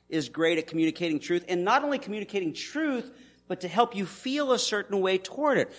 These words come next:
How many times have you watched a really good movie and all of a sudden you're just brought to tears, or you just get so excited, like, "Yay, the underdog won,"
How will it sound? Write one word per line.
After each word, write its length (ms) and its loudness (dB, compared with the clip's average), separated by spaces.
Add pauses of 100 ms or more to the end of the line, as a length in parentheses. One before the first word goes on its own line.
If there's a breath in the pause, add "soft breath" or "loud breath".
(240 loud breath)
How 120 6
many 140 4
times 260 2
have 120 2
you 100 -2
watched 240 2
a 40 6
really 380 2
good 320 0
movie 640 0
and 100 -2
all 60 2
of 80 4
a 20 4
sudden 200 4
you're 80 -2
just 180 2
brought 220 4
to 80 -4
tears, 560 4 (180 loud breath)
or 100 8
you 140 8
just 160 6
get 120 2
so 360 6
excited, 560 4
like, 240 0
"Yay, 480 12
the 80 2
underdog 480 12
won," 320 10